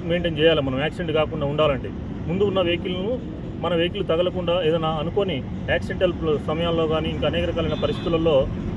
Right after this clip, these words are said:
యాక్సిడెంట్ కాకుండా ఉండాలంటే ఒక మినిమం డిస్టెన్స్ ఉంటుంది, దాన్ని మెయింటైన్ చేయడము, ఇవన్నీ చేయకపోవడం వల్ల యాక్సిడెంట్స్ అవుతున్నవి. అందువల్ల ప్రతి ఒక్కరు కూడా ట్రాఫిక్ రూల్స్ విధిగా ఫాలో అవ్వాలి.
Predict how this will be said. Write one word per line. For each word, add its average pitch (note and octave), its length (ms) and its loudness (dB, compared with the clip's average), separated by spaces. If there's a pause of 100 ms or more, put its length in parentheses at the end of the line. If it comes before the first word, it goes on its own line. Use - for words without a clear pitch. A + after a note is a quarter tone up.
(220)
యాక్సిడెంట్ F3+ 340 0
కాకుండా E3+ 340 2
ఉండాలంటే D#3+ 340 2
ఒక D3+ 120 2
మినిమం F3+ 360 0
డిస్టెన్స్ - 360 0
ఉంటుంది, - 240 -2
దాన్ని F3+ 280 2
మెయింటైన్ F3+ 340 0
చేయడము, E3+ 340 0 (320)
ఇవన్నీ A3+ 180 2
చేయకపోవడం A3 600 6
వల్ల G3+ 140 0
యాక్సిడెంట్స్ F3+ 440 0
అవుతున్నవి. D3+ 480 -2 (540)
అందువల్ల G#3+ 520 6 (320)
ప్రతి F3+ 240 0
ఒక్కరు G#3+ 360 6
కూడా A3 380 6
ట్రాఫిక్ F#3+ 480 -2
రూల్స్ G3 220 -2
విధిగా F#3+ 440 2
ఫాలో F#3+ 340 4
అవ్వాలి. E3 420 2